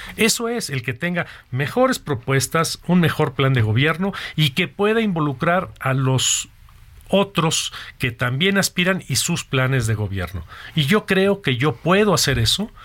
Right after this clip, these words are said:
que puedo llevar esta ciudad al paso que necesita ir, a un despegue económico, cultural, social y también en cuanto a seguridad, que ya lo estamos esperando y que lo único que falta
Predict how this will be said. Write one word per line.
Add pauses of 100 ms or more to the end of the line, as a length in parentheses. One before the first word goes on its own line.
(300)
que
puedo
llevar
esta
ciudad (580)
al
paso
que
necesita (100)
ir, (760)
a
un
despegue
económico,
cultural,
social (460)
y
también (420)
en
cuanto
a
seguridad, (480)
que
ya
lo
estamos
esperando
y
que (220)
lo
único
que
falta